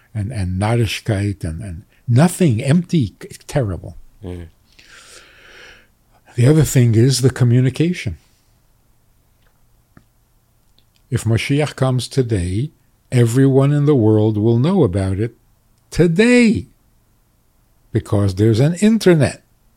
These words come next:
Speaker 1: I remember my grandfather having a conversation about how are people gonna know that Mashiach came? Let's say he comes to Tzfas.
Speaker 2: Mm-hmm.
Speaker 1: He's supposed to come to Tzfas first.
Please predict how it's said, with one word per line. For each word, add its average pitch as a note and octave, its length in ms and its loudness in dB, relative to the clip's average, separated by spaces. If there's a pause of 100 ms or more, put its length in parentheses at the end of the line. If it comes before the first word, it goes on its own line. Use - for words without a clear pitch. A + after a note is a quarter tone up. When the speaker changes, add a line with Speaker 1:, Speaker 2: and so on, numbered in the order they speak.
(2000)
Speaker 1:
I A2 40 -6
remember C#3 300 0
my B2+ 140 2
grandfather A#2+ 640 0
having A2+ 280 0
a A#2 40 0
conversation B2+ 720 -2
about G2 280 -8 (460)
how B2+ 280 0
are D#3+ 100 4
people B2+ 360 0
gonna C3 200 2
know A2 180 2
that C#3+ 120 -4
Mashiach D3+ 460 -2
came? E3+ 360 -6
Let's C#3+ 200 -2
say E3 100 2
he C#3 100 4
comes C#3+ 340 -4
to C3+ 220 -2
Tzfas. - 720 -6 (280)
Speaker 2:
Mm-hmm. F#2 160 -18
Speaker 1:
He's F#2 80 -10
supposed C3+ 260 -2
to A#2+ 60 -2
come A2+ 200 -2
to G#2+ 80 -6
Tzfas G2+ 360 -6
first. - 380 -14